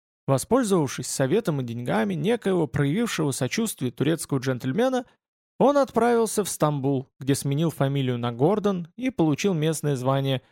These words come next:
соответствующее званию младшего лейтенанта, на новом турецком эсминце немецкой постройки. Два года спустя ему приказали повесить морскую форму на гвоздь и отправили в Грецию под видом американского бизнесмена по фамилии Лейн.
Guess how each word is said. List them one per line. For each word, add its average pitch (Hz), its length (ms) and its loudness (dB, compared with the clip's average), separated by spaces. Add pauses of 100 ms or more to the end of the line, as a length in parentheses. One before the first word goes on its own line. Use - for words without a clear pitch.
(160)
соответствующее 143 880 2
званию 131 400 0
младшего 135 380 0
лейтенанта, 131 600 -2 (420)
на 208 120 4
новом 196 380 2
турецком 135 520 0
эсминце 180 440 -2
немецкой 131 460 -2
постройки. - 680 -4 (800)
Два 233 160 6
года 208 200 2
спустя 220 500 2
ему 185 180 2
приказали 156 480 2
повесить 143 480 0
морскую 131 400 0
форму 131 340 0
на 127 140 -2
гвоздь 147 520 0 (120)
и 151 60 4
отправили 170 560 2
в 139 80 -2
Грецию 180 440 2
под 143 200 0
видом 196 260 0
американского 151 580 0
бизнесмена 139 680 -2
по 147 120 -6
фамилии 139 420 0
Лейн. 131 500 -2